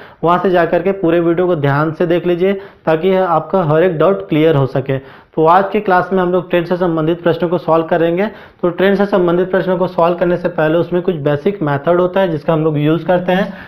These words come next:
तो वो मेथड क्या होते हैं, तो देख लेते हैं। चाल बराबर दूरी बटे समय, ये हमारा बेसिक फॉर्मूला होता है, जिसका हम लोग ट्रेन से संबंधित क्वेश्चन में यूज़ करते हैं।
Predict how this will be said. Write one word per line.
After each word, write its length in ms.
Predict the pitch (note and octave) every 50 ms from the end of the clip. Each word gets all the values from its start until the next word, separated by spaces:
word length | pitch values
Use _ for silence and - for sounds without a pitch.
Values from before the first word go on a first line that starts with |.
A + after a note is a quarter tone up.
| - - - - -
तो 100 | G3 G3+
वो 180 | G3+ G3+ G3+
मेथड 560 | G3 F#3 E3 D#3+ D#3 D#3 F#3+ F3+ F3+ F3+ F3+ -
क्या 120 | F3 E3+
होते 300 | F3 E3+ E3+ E3+ E3+ E3
हैं, 260 | D#3+ F3 A3+ - - - - - - _ _ _ _ _ _ _ _
तो 100 | F3+ F3
देख 240 | E3+ F3 F#3 F3+ F#3
लेते 220 | F#3 F3+ F3+ F#3
हैं। 220 | F#3+ G3+ G#3+ G3+ -
चाल 360 | - F3 D#3+ D#3 D#3+ F3 F#3+
बराबर 760 | F#3 F#3 F3+ E3 D#3+ D#3 D3+ D3+ D#3+ F3 G#3 - - - - - - - - _ -
दूरी 360 | C#3+ D3+ D#3+ D#3+ E3 F3 G3+
बटे 560 | F#3+ E3+ D#3 C#3+ C#3+ D3+ F3+ G3+ A#3 A#3 - - - - _ _ _
समय, 680 | _ - D#3 D3+ D3 D3+ E3 E3 D#3 D#3+ F3+ G#3 - - - - _ _ E3+
ये 80 | F3
हमारा 320 | F3 F3 E3 E3+ E3+ F3 E3+
बेसिक 540 | D3 D3 D3 D3 D3 - G3+ G3+ - - - - - _ _
फॉर्मूला 520 | _ - - D#3 D3+ D3+ D#3 D#3+ E3+ F#3+ F#3
होता 240 | F3 F3+ F3+ F#3+
है, 80 | G3 F#3
जिसका 280 | E3+ E3 - - F3+ E3+
हम 140 | E3 D#3+
लोग 260 | D#3 F#3 G3 F3 F#3 -
ट्रेन 360 | E3+ E3+ E3+ F3 F#3 F3+ F3+
से 160 | - - F3+
संबंधित 480 | F3+ F3 D#3 D3+ D3 D3 D#3 F3+ F3+ F3
क्वेश्चन 260 | E3 D3 - D#3 D3+
में 280 | D#3 E3 G3 A#3+ A#3+ - - - - _ _ _ D#3+
यूज़ 240 | F3 G3 F#3 F#3+
करते 280 | - D#3 C3+ - - D3
हैं। 200 | C3+ C3 C3